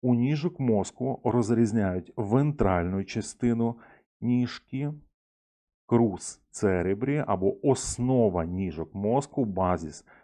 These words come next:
педункулі церебраль-, е, церебраліс, і покрівлю середнього мозку, тегментум мезенцефалі.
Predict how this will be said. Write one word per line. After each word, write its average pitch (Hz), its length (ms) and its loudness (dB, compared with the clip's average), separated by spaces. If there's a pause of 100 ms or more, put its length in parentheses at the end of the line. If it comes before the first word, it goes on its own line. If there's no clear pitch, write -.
(160)
педункулі 107 720 0 (320)
церебраль-, 85 600 0 (120)
е, 113 120 -2
церебраліс, 87 920 -2 (420)
і 196 180 -2
покрівлю 104 1300 -2
середнього 123 680 0
мозку, 123 540 -4 (220)
тегментум 101 1080 -2 (640)
мезенцефалі. 107 1300 -2